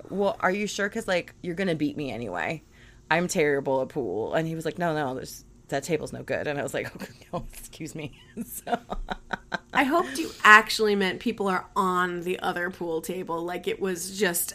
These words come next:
Speaker 2: a bar
Speaker 1: Oh,
Speaker 2: that
Speaker 1: people
Speaker 2: was
Speaker 1: were
Speaker 2: so
Speaker 1: playing it.
Speaker 2: out of
Speaker 1: No.
Speaker 2: control.
Speaker 1: <laughs> No, no, no, no, no.
Speaker 2: Man.
Speaker 1: No, no, no. This bar, um, it opens at eight A M. It is meant for shift,
Speaker 2: Oh,
Speaker 1: it,
Speaker 2: my
Speaker 1: like,
Speaker 2: God.
Speaker 1: for shift workers, 'cause there used to be a lot more factories and stuff around.
Speaker 2: Oh.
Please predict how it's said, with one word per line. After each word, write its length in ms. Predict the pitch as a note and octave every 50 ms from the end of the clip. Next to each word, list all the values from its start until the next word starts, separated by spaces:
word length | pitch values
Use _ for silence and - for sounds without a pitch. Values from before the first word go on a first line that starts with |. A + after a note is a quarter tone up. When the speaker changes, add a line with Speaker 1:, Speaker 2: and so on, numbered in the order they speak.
| -
Speaker 2:
a 80 | - G#3+
bar 220 | F#3 A3 G#3 F#3+
Speaker 1:
Oh, 40 | A#3 G#3+
Speaker 2:
that 60 | F#3
Speaker 1:
people 180 | B3 C4+ B3+
Speaker 2:
was 100 | B3+ A3+
Speaker 1:
were 40 | -
Speaker 2:
so 80 | - A3+
Speaker 1:
playing 140 | G#3+ F#3+ F3
it. 40 | F3+
Speaker 2:
out 180 | F#3+ F#3+ F#3
of 60 | F#3 F#3
Speaker 1:
No. 120 | D3+ D#3
Speaker 2:
control. 560 | - - - - F#3 E3 C#3+ C#3 C#3 C#3+ D#3+ -
Speaker 1:
<laughs> 40 | - - - - - - - - - - -
No, 160 | F#4+ A4 A4
no, 140 | G#4 G4+ E4
no, 160 | A#3+ G3+ F3+
no, 140 | D#3+ D3 C#3+
no. 260 | - G3 G3 G3 G#3
Speaker 2:
Man. 460 | G#3+ A3+ B3+ C4+ C4+ C4+ C4 B3+ - -
Speaker 1:
No, 160 | B3+ C#4+ D4
no, 80 | D4
no. 140 | C4 A3+ F#3+
This 200 | F#3 G3+ C4 C4
bar, 340 | - C#4+ C#4 C4+ B3+ A#3+ -
um, 220 | - G3 F#3 E3 C#3+
it 120 | F3 - -
opens 400 | - F#3+ A3 - C4+ B3+ A3 -
at 120 | D#3 -
eight 180 | - D#3 D#3 D3+
A 120 | C#3+ C#3 C#3
M. 320 | C3+ A#2+ A2+ C3+ D#3 D#3 - - - - - - - -
It 100 | E3+ E3+
is 160 | F3 E3 -
meant 260 | F3+ F3 D#3+ D#3+ - -
for 200 | - - F#4+ G4
shift, 80 | F#4 F#4+ F#4 F#4
Speaker 2:
Oh, 480 | F#4 F4 F4 E4+ E4+ E4 D#4 D#4 D#4
Speaker 1:
it, 20 | C#4+
Speaker 2:
my 100 | - D#4+
Speaker 1:
like, 120 | D#4 -
Speaker 2:
God. 360 | A#3+ A#3 A3+ - G#2+ - B3 -
Speaker 1:
for 360 | - - - - - - C4+ C4+
shift 240 | C4+ - F4+ - -
workers, 420 | F3+ D#3 D#3 - - A#2 B2 E3+ -
'cause 160 | - F#3+ E3
there 100 | F3+ F3+
used 240 | F#3 F#3 - - -
to 80 | F#3+
be 60 | E3+
a 80 | E3+ D#3
lot 140 | D3+ D3 -
more 100 | C#3 C#3
factories 480 | C#3+ - C#3 C3+ - - C#3 B2 C#3 C#3
and 100 | C#3 C#3 -
stuff 240 | - C3+ B2+ -
around. 400 | B2+ B2+ B2 A#2+ A#2 C3 D3 D#3 -
Speaker 2:
Oh. 840 | A3 A#3+ B3 C4+ D4 D#4+ F4 E4+ C4 G#3 F3+ E3 D3+ - - -